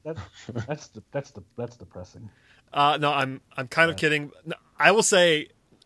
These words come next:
Speaker 2: if they bring him back, it will not surprise me, just because I'm incapable of being surprised by that at this point in time. But this is the same conversation, conversation we had before. Uh, this year, it's harder to sell, even than previous years, 'cause he just wasn't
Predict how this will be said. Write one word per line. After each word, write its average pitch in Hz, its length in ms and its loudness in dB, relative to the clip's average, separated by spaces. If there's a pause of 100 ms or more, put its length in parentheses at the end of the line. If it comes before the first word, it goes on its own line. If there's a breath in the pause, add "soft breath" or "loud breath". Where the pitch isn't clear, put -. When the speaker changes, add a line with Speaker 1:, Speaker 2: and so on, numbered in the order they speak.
(240)
Speaker 2:
if 165 220 0
they 180 180 4
bring 165 260 0
him 156 140 -4
back, 143 260 -2
it 147 100 -12
will 135 140 -8
not 131 280 -6
surprise 117 420 -8
me, 110 260 -16 (600)
just - 180 -10
because 123 480 -6
I'm 127 180 -10
incapable 123 440 -8
of 113 60 -12
being 113 160 -12
surprised 113 340 -16
by - 100 -18
that - 120 -18 (560 soft breath)
at 135 120 -8
this 135 140 -8
point 127 180 -12
in 113 60 -18
time. - 260 -18 (280 soft breath)
But 139 180 -4
this 156 140 -4
is 151 80 -8
the 139 80 -8
same 175 160 -2
conversation, 165 300 -4 (160)
conversation 143 380 -10
we 131 100 -4
had 135 160 -2
before. 156 460 -6 (400 soft breath)
Uh, 123 340 -6 (500)
this 160 260 -2
year, 160 180 0
it's 143 220 -2
harder 160 360 -2
to 208 100 -8
sell, 226 380 -2 (380)
even 165 220 -6
than 151 140 -8
previous 185 400 -4
years, 208 180 -6
'cause 147 160 -8
he 156 60 -10
just 139 200 -10
wasn't 139 300 -8